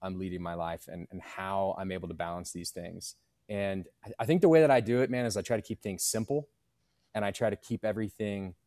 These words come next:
integrated. And the way I keep things simple are, I either need to be, um, creating, like, really creating something, connecting, or recovering. And those are my three C's. Ob-, obviously, recovering is kind of a,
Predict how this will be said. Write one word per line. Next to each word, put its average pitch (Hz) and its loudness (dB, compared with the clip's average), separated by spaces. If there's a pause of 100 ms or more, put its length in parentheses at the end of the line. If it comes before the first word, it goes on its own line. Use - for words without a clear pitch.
integrated. 85 -8 (720)
And 110 0
the 113 4
way 135 10
I 147 8
keep 147 4
things 135 0
simple 117 4
are, 98 2 (1600)
I 131 4
either 170 10
need 156 8
to 139 4
be, 113 2 (640)
um, 92 -4 (680)
creating, 135 2 (680)
like, 98 -4
really 143 6
creating 139 4
something, 160 -2 (460)
connecting, 165 0 (280)
or 107 0
recovering. 90 -2 (240)
And 98 -4
those 101 0
are 95 -6
my 92 -2
three 92 -6
C's. 82 -6
Ob-, 107 2
obviously, 110 4
recovering 95 -4
is 87 -6
kind 92 -6
of 87 -6
a, 87 -6